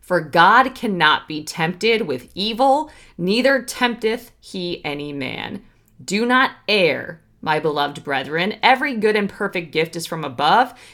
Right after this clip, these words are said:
and cometh down from the Father of lights, with whom is no variableness, neither shadow of turning." How can you resist if you think God is blessing you with suffering?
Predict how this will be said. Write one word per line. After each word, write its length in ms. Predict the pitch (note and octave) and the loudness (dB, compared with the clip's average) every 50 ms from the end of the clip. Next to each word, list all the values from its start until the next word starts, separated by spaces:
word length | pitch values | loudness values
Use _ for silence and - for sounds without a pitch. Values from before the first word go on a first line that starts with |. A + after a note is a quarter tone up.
| - | -14
and 220 | - D#3 D#3 D#3+ D#3+ | -10 -8 -8 -8 -6
cometh 420 | - - G3+ A3+ B3 A#3+ B3 - | -2 0 0 0 0 -2 -6 -2
down 320 | - F#3 F#3 F#3+ G3 G3+ G#3+ | 2 2 2 4 2 -2 -6
from 140 | G3+ F3 | -8 -8
the 100 | E3 C3+ | -10 -10
Father 400 | - - - E3+ E3 F#3 G3 G3+ | -10 -6 -2 0 2 2 2 0
of 100 | G3+ F3+ | -4 -4
lights, 440 | E3+ D3+ D3+ D3+ D#3 D#3+ D#3 - - - - - _ _ | -4 -4 -4 -2 -4 -4 -6 -8 -10 -10 -14 -20 _ _
with 180 | - D3+ D3 - - - | -6 -6 -6 -8 -12 -6
whom 480 | - A3 A#3+ B3+ C4+ C4+ C4+ D4+ D4+ - _ _ _ _ | -4 0 0 2 2 0 0 -2 -6 -10 _ _ _ _
is 240 | - E3+ D#3+ D#3+ D#3+ | -2 -2 -2 -2 -2
no 180 | E3+ D#3+ E3+ F3+ | -2 0 0 0
variableness, 1000 | F3+ F3 F#3 F3+ F#3+ G3 G3 G3 F#3+ F#3+ F#3+ G3 G3 F#3+ G3 G3+ - - - - | 0 0 0 2 2 2 2 0 0 0 -2 0 0 -2 -2 -2 -4 -10 -10 -6
neither 260 | E3+ E3 D#3+ D#3 C#3+ | -6 -2 -2 -2 -4
shadow 460 | - - - - - F3+ F#3 F#3+ F#3 F#3 | -4 -6 -6 -2 0 0 0 0 -2 -4
of 100 | D#3+ - | -6 -8
turning." 580 | - - E3+ D3+ D3+ C#3+ D3 D3 - - - _ _ _ _ _ _ _ _ _ _ _ _ _ _ _ _ _ _ _ _ _ _ _ _ _ _ _ _ _ _ _ _ _ _ _ _ _ _ _ _ _ _ _ _ | -12 -10 -8 -8 -8 -8 -10 -10 -10 -12 -14 _ _ _ _ _ _ _ _ _ _ _ _ _ _ _ _ _ _ _ _ _ _ _ _ _ _ _ _ _ _ _ _ _ _ _ _ _ _ _ _ _ _ _ _
How 320 | - - G3 G#3+ C4+ D#4+ D#4+ | -4 0 2 4 4 4 2
can 180 | - D4 C#4+ | -2 -4 -2
you 160 | C#4 C#4 C4+ | -2 0 0
resist 760 | A#3+ B3 G#3 D#3+ D3+ E3 C3+ C3 - - - - - - - _ _ _ | 0 -2 -2 0 0 0 0 -2 -4 -8 -10 -12 -12 -12 -14 _ _ _
if 220 | - E3+ D#3 - | -6 -6 -6 -6
you 200 | - F3 G3+ A3 | -6 -6 -4 -4
think 360 | B3+ - - G#3 F3 D3+ C#3+ - | -4 -4 -2 -4 -4 -2 0 0
God 180 | D#3+ E3 D#3+ | 2 2 2
is 160 | D#3 D3 D3 | 0 -4 -8
blessing 640 | C#3+ C3 D3+ D3 C#3+ D3 D#3 - - D#3+ D3+ D3+ D3+ | -10 -12 -8 -4 -4 -4 -4 -4 -8 -8 -8 -8 -8
you 460 | D3 D3 D3 D3+ D#3 E3 G3 A3+ A3+ _ _ _ _ _ _ _ _ | -8 -6 -6 -6 -4 -4 -6 -6 -10 _ _ _ _ _ _ _ _
with 540 | C#3 D3 D#3 D3 D3 C#3+ - - - - _ _ | -4 -2 -2 -2 -2 -4 -10 -20 -20 -20 _ _
suffering? 720 | - - - - D#3 - - - - - - - - E3+ | -12 -10 -4 -2 -4 -4 -4 -10 -12 -10 -10 -12 -14 -18